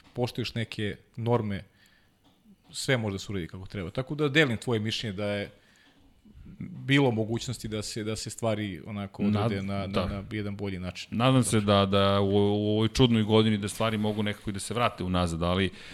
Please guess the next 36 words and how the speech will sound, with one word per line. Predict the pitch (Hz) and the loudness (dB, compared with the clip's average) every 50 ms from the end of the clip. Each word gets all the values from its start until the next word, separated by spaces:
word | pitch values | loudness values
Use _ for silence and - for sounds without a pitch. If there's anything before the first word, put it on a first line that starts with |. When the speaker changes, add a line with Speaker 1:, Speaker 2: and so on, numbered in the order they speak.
| - - - - - | -18 -18 -18 -10 -2
Speaker 2:
za | - 110 110 | 0 0 0
sada | - - 127 127 123 123 | 2 4 4 4 4 4
zvuči | 113 107 117 123 127 - - | 2 2 2 2 0 0 -4
kao | - - 127 117 113 | -4 -2 0 0 2
da | 104 104 | 0 -2
to | - - 113 | -2 -2 -2
neće | 110 123 123 123 - 101 | -2 0 -2 -2 -2 -4
biti | 98 101 - - | -6 -6 -6 -6
izvodljivo, | 95 95 101 107 110 113 113 | -2 2 2 4 4 6 6
no | 127 127 | 6 6
držim | 113 127 123 120 120 107 | 8 6 6 6 4 2
palčeve, | 90 - 92 85 - - 85 80 85 | 2 0 0 0 -2 -6 -6 -6 -2
zaista. | 90 95 90 90 - - - 110 98 - - - - - _ - | 0 0 0 0 0 2 2 2 2 0 -4 -20 -20 -14 _ -2
E, | 104 101 | 0 2
negde | 104 113 117 120 120 | 2 2 0 0 -2
smo | - 120 120 | -4 -4 -4
se, | - - 117 110 107 104 101 92 - - - _ _ - | -2 0 2 2 2 0 -2 -6 -8 -12 -20 _ _ -2
ajde, | - 107 107 101 | 0 2 4 4
našalili. | 98 104 113 - - 123 120 117 113 113 101 - - - | 4 4 2 2 4 4 4 6 6 4 2 2 -2 4
Dotakao | - 131 135 - - - 139 127 | 6 6 6 6 4 2 0 0
bih | 123 - | 0 0
se | - 117 | -2 -2
samo | - 123 123 120 120 | 0 2 2 4 4
još | 117 113 127 | 4 4 4
jedne | 120 120 110 | 2 2 2
teme, | - - 117 120 110 101 | 2 4 4 4 4 4
dakle, | 92 95 95 - 107 | 2 2 0 0 0
digresija, | 98 104 110 107 113 113 - - 104 98 | 2 2 2 4 2 2 0 0 2 2
ali | 90 90 92 87 | 2 2 0 0
je | 98 107 110 | -2 -2 -2
povezan. | - - 104 104 107 104 87 92 85 | 2 2 2 4 2 2 0 0 2
Sergio | - 107 107 104 - 107 | 2 2 2 4 2 0
Perez, | - - 95 85 78 71 - | 2 2 2 2 0 -4 -10
prvi | - - - 127 113 104 107 101 90 - - - - _ _ _ - - - | -4 0 2 4 4 4 4 4 2 2 -2 -10 -20 _ _ _ -18 -10 -6
Speaker 1:
Da. | - 101 - | -2 2 4
Speaker 2:
vozač | 104 113 110 117 107 - - - | 4 6 6 4 2 0 -2 -6